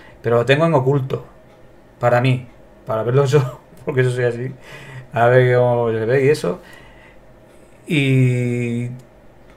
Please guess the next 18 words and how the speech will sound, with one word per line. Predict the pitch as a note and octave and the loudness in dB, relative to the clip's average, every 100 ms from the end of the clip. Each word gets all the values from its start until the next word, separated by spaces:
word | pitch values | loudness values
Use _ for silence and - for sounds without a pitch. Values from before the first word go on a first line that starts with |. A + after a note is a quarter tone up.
| - - - - | -20 -20 -20 -10
una | D#3 C#3+ C#3+ | -2 2 4
vez, | F3 G3 - - - - - - - - - - - - - - - | 4 2 -6 -20 -20 -20 -20 -20 -20 -20 -20 -20 -20 -20 -20 -18 -10
mm, | B2+ A#2 A#2 A#2 | -8 -6 -6 -6
se | A2 | -6
olvidó, | A2+ A#2 B2+ C3 B2 | -6 0 4 4 4
lo | A#2+ | 2
hice | C3+ | 2
mal, | B2+ C#3+ D#3+ - | 0 0 -2 -6
como | - A3 | -8 -8
siempre | - A2+ A2 | -6 -4 -2
hago, | A#2+ C3 - - - - | -2 -2 -6 -14 -16 -8
y | A#2+ | -6
no, | A#2 | -4
eh, | A#2+ A2+ | -4 -6
se | - G#2+ | -8 -8
quitó | A2 A#2+ | -2 -2
de | A2+ | -2
oculto. | A2 G#2 C3 | -4 -10 -12